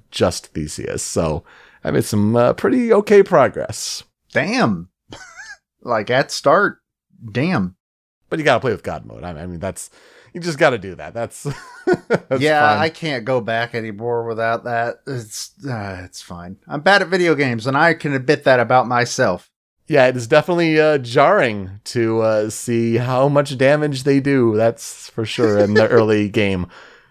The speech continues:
Speaker 1: Anyway, uh, we're gonna skip the composer follow-up news segment because I covered a whole bunch of them thanks to Joe's help on last week's episode. And,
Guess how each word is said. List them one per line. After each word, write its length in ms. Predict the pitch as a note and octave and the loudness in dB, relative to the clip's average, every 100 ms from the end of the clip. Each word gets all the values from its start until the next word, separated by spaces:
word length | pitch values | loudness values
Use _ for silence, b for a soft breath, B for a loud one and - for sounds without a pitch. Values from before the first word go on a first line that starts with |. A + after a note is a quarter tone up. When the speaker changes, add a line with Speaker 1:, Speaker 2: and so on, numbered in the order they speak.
| B B _ _ | B B _ _
Speaker 1:
Anyway, 480 | A3+ B3 G#3+ F3+ E3+ | 2 4 6 6 6
uh, 200 | E3 D#3+ | 4 4
we're 140 | D#3+ F#3+ | 4 2
gonna 140 | E3 | -2
skip 300 | - E3+ - | 2 0 0
the 60 | C#3+ | -2
composer 440 | D3+ D#3 D3 B2+ | 0 2 2 2
follow-up 340 | D3 C3+ C3+ | 4 4 4
news 260 | C#3 C#3 B2 | 0 -2 -2
segment 520 | - D3 C3+ C#3 C#3 _ _ - | 2 2 2 -2 -6 _ _ -18
because 560 | G#2+ C3 A2+ G#2+ F#2 - _ - | -4 0 2 2 -2 -10 _ 0
I 140 | F#3+ | 0
covered 400 | G3 D#3 B2+ B2+ | 2 0 2 0
a 60 | A#2 | 2
whole 200 | G3+ C4 | 4 4
bunch 240 | D#3+ C3 | 2 0
of 60 | A2+ | -2
them 160 | A#2 | -4
thanks 240 | A#2 A2+ - | -4 -6 -8
to 80 | F#2+ | -6
Joe's 320 | G#2+ G2+ - | -4 -4 0
help 280 | A2 G2+ - _ _ | 0 0 -6 _ _
on 280 | F#2 F2+ F2 | -6 -4 -2
last 300 | F2+ F2+ - | -2 -2 -2
week's 240 | G#2+ G2 B2 | -8 -6 -6
episode. 480 | A2+ B2+ C#3+ D#3+ | -6 -4 -2 0
And, 280 | D3+ C#3 C3+ | -2 -6 -8